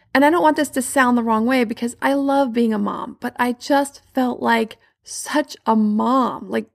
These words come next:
twenty-four seven all mom channel. I knew I needed to figure out how to feel like an attractive woman and a mom. I knew it was good to be both, and I wanted to find a way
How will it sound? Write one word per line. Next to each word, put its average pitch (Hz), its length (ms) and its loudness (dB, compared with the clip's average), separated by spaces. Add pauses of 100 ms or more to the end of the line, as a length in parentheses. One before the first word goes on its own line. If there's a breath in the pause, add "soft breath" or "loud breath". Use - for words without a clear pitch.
(160)
twenty-four 294 640 2
seven 262 480 0
all 240 300 0
mom 226 340 -2
channel. 233 600 -6 (580 soft breath)
I 277 160 2
knew 277 380 4
I - 80 -2
needed 247 260 0
to 226 80 -4
figure 226 300 0
out 220 180 0
how 247 240 -2
to 254 160 -4
feel 202 540 -6
like 233 140 -8
an 220 100 -6
attractive 226 500 -4
woman 202 320 -2 (400)
and 311 300 4
a 226 40 0
mom. - 360 -8 (500)
I 277 160 2
knew 294 260 6
it 370 120 0
was 254 140 -2
good 220 180 -2
to 214 80 -4
be 214 120 -2
both, 196 480 -6
and 226 140 -2
I 233 80 0
wanted 226 460 0 (260)
to 254 140 -4
find 214 320 0
a 185 80 -4
way 180 320 -8